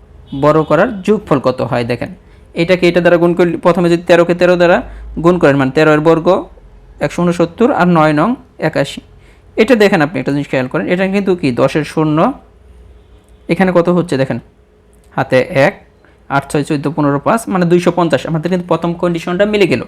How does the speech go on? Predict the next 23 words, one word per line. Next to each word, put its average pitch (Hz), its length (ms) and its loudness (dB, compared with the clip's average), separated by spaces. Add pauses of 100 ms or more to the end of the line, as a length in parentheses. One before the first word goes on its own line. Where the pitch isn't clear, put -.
(400)
কয়? 175 140 2 (600)
অপশন 185 200 -2 (100)
খ - 20 -4 (180)
এর 131 100 -4
জন্য। 110 140 -6 (240)
এখন 190 160 -2
আমরা 208 140 -2
দেখব 202 120 -2 (100)
দ্বিতীয় 180 280 -2
কন্ডিশনটা 175 440 -2
ঠিক 180 180 0
আছে - 160 -10
কিনা, 127 160 -4 (140)
তেরো 185 260 4 (280)
আর 143 80 0 (120)
নয় 120 180 0 (380)
এই 156 100 2
দুইটার 170 240 -4
গুণফল 170 340 0
একশো - 180 -8
সতেরো 143 320 -2
কিনা। 110 160 -8 (640)
তেরো 139 320 2